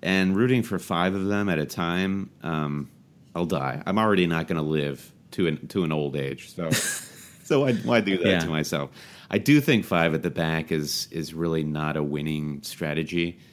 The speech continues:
Speaker 1: Uh, don't,
Speaker 2: It's
Speaker 1: don't ask me to back
Speaker 2: yeah.
Speaker 1: that up with statistics.
Speaker 2: I honestly, it's just, it, it, I, it's my, like, I can't, I've, I've been doing four at the back, and I'm actually fine with it. I mean, it's, it's worked out really well for me, um, the last few game
Speaker 1: Yeah,
Speaker 2: weeks.
Speaker 1: there
Speaker 2: I
Speaker 1: have been a
Speaker 2: plan to,
Speaker 1: ton
Speaker 2: I
Speaker 1: of
Speaker 2: plan to
Speaker 1: clean
Speaker 2: keep it up.
Speaker 1: sheets.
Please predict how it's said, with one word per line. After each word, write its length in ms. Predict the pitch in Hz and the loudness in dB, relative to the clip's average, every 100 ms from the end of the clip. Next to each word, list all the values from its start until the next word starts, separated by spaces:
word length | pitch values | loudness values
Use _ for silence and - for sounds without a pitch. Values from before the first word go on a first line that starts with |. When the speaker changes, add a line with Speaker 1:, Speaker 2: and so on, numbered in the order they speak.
| - - - - | -20 -20 -20 -10
Speaker 1:
Uh, 200 | 76 71 | -8 -6
don't, 260 | 87 85 - | -8 -8 -2
Speaker 2:
It's 80 | |
Speaker 1:
don't 160 | 90 90 | 0 2
ask 260 | 90 90 101 | 2 2 -2
me 80 | |
to 80 | 80 | -4
back 180 | 71 80 | -2 -2
Speaker 2:
yeah. 100 | 80 | 0
Speaker 1:
that 120 | 82 | 0
up 200 | 73 73 | 0 -2
with 140 | 85 - | -6 -8
statistics. 680 | - - 73 - - - - - - - - - - - - | -12 -14 -14 -12 -16 -16 -20 -20 -20 -20 -20 -20 -16 -12 -2
Speaker 2:
I 180 | - 269 | 4 6
honestly, 360 | 320 269 185 147 | 6 4 4 4
it's 100 | 143 | 4
just, 180 | 202 | 2
it, 260 | - 143 - | 0 0 0
it, 180 | - 143 | -2 0
I, 180 | - 143 - | 2 0 -2
it's 220 | - 139 - | -4 0 4
my, 240 | 180 147 - | 6 6 4
like, 160 | 131 | 2
I 40 | 139 | 2
can't, 440 | - 208 185 - - - - - - | 6 6 6 0 -14 -20 -20 -20 -2
I've, 260 | - 175 - | 4 4 4
I've 80 | 185 | 4
been 80 | 240 | 6
doing 160 | 330 | 6
four 200 | 196 143 | 6 6
at 80 | 135 | 6
the 60 | 127 | 6
back, 280 | 117 120 123 | 6 4 4
and 100 | 92 | 2
I'm 60 | |
actually 200 | 95 101 | 2 0
fine 220 | - 87 | 0 2
with 160 | 98 101 | 2 2
it. 100 | 104 | 2
I 40 | |
mean, 160 | - 92 | 4 4
it's, 280 | 87 - - | 4 0 -6
it's 140 | 90 | -2
worked 160 | 107 104 | 0 2
out 80 | 90 | 2
really 160 | 92 | 2
well 180 | 87 90 | 2 0
for 140 | 92 | 2
me, 280 | 101 104 107 - | 2 2 0 -4
um, 160 | 98 98 | -4 0
the 60 | 98 | 0
last 180 | 95 | 0
few 80 | - | -2
game 240 | - 95 208 | 0 2 2
Speaker 1:
Yeah, 80 | |
Speaker 2:
weeks. 120 | 214 - | 2 2
Speaker 1:
there 100 | - | 0
Speaker 2:
I 20 | |
Speaker 1:
have 80 | 175 | 2
been 100 | 175 | 2
a 40 | |
Speaker 2:
plan 20 | |
to, 80 | 175 | 4
Speaker 1:
ton 140 | 214 | 4
Speaker 2:
I 20 | 233 | 4
Speaker 1:
of 80 | |
Speaker 2:
plan 160 | - 190 | 4 4
to 60 | 175 | 2
Speaker 1:
clean 20 | |
Speaker 2:
keep 220 | - 208 | 2 2
it 60 | 202 | 2
up. 60 | |
Speaker 1:
sheets. 120 | - | -2